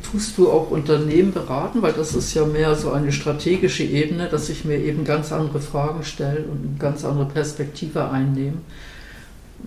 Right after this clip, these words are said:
So wie du das eben erklärt hast, dass ich mir eben überlege, welche Vorteile habe ich eigentlich, ähm,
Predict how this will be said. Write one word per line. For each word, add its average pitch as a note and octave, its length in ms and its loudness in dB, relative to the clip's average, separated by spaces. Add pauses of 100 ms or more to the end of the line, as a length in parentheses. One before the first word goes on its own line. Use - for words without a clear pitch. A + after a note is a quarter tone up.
(120)
So C#3 180 -4
wie C#3+ 80 0
du D3 140 -2
das C#3+ 200 2
eben C#3+ 200 0
erklärt D3+ 460 -2
hast, C3 160 -4
dass C#3 140 -4
ich C#3+ 160 -2
mir D3 140 2
eben C#3 200 2
überlege, D3 480 2
welche C#3+ 240 0
Vorteile D#3+ 600 -4
habe - 200 -4
ich - 180 -10
eigentlich, D3 680 -6 (600)
ähm, C#3 500 2